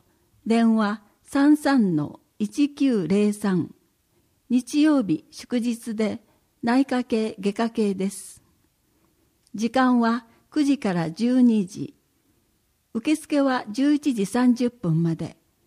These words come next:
また、十三時から十七時。受付は十六時三十分までです。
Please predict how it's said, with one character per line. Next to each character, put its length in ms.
ま 140
た、 260
十 240
三 320
時 120
か 180
ら 200
十 280
七 380
時。 280
受 220
付 300
は 260
十 220
六 300
時 220
三 320
十 120
分 320
ま 140
で 140
で 140
す。 280